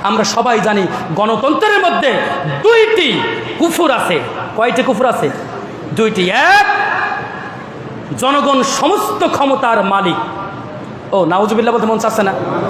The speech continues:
গণতন্ত্রের মূলধারায় কি লেখা আছে? জনগণ সমস্ত ক্ষমতার মালিক। সমস্ত ক্ষমতার মালিক কে?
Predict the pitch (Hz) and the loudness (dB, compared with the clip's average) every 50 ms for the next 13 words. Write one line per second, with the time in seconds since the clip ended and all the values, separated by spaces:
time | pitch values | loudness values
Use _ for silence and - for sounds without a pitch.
0 | - - - - - - - - - - - 165 214 247 254 - 262 269 277 262 | -4 -4 -4 -4 -4 -4 -6 -6 -8 -6 -2 0 0 2 2 0 0 2 2 4
1 | 262 269 277 262 214 190 247 - - 277 277 262 262 - 262 247 240 - 185 156 | 4 4 2 2 0 0 0 0 2 2 2 0 2 2 2 0 2 2 0 -2
2 | - - - 190 - - 185 151 226 240 247 247 247 262 247 226 - - 262 269 | -2 -6 -8 -8 -8 -6 -4 -2 0 2 2 2 2 0 0 0 0 0 0 0
3 | 262 269 - 262 - - 254 262 - 302 349 381 370 - - - - - - - | 0 0 -2 -4 0 0 0 0 2 2 2 2 2 2 -2 -2 -4 -6 -6 -4
4 | 370 370 - - - - - - - - 165 190 185 180 156 127 - - - - | -4 -4 -2 -4 -4 -4 -6 -6 -8 -4 -2 0 0 0 -2 -4 -6 -10 -10 -12
5 | - - - - - 233 247 240 - 254 - 214 247 220 - 233 226 226 226 220 | -12 -12 -10 -6 -2 -2 -2 0 -2 -2 -2 0 0 0 0 0 0 2 0 0
6 | 220 226 226 226 180 - | -2 -2 -2 -2 -2 -2